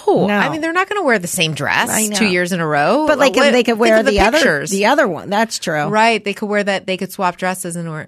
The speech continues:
Speaker 2: well, I don't know
Speaker 1: That's
Speaker 2: if
Speaker 1: never gonna happen at all.
Speaker 2: Never in a million years.
Speaker 1: Never. They're not gonna go, "Hey, uh, homecoming's coming up in two weeks. Let's dig out the dresses from last year." No
Speaker 2: No.
Speaker 1: way. Do you
Speaker 2: There'll be a
Speaker 1: imagine?
Speaker 2: whole different style by next year. Well, I don't know, but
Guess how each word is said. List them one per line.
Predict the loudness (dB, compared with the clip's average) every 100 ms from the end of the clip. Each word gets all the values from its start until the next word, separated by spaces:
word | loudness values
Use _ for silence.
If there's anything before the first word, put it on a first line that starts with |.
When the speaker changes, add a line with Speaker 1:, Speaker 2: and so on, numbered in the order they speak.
| _ -12
Speaker 2:
well, | -10 -8 -6
I | -6
don't | -6 -6
know | -2
Speaker 1:
That's | -2 -2 -4
Speaker 2:
if |
Speaker 1:
never | -2 0 0 0 -2
gonna | -2 -2
happen | -6 -10 -12 -16 -14 -4
at | -2 -2 -4
all. | -8 -8 -8 -10
Speaker 2:
Never | -8 -6
in | -8
a |
million | -8 -10 -10
years. | -8
Speaker 1:
Never. | -4 -2 0 2 2
They're | 0
not | -2 -4
gonna | -4
go, | -2 0
"Hey, | 0 -2 -4
uh, | -6 -4
homecoming's | -2 -2 -2 -2 -2 -4
coming | -4 -2
up | -4 -4
in | -4
two | -2 0
weeks. | 2 0 -2 -12 -20 -12 -4
Let's | -2 0
dig | 2 4
out | 4 0
the | 0
dresses | 2 2 2 0
from | 0 2
last | 2 2 0 -2
year." | -2 -2 -4
No | -6 0 2 4 2 0 -6
Speaker 2:
No. | -2
Speaker 1:
way. | 2 4 4 0 -8 -18 _ _ -16
Do | -6
you | 0
Speaker 2:
There'll | 2 2
be |
a | 2
Speaker 1:
imagine? | 2
Speaker 2:
whole | 2 2 2
different | -4 -8 -8
style | -2 0 2 0
by | -2
next | -4 -8 -14 -14
year. | -12 -10 -4
Well, | 0
I | 0
don't | 0 -4
know, | -10 -14
but | -12 -12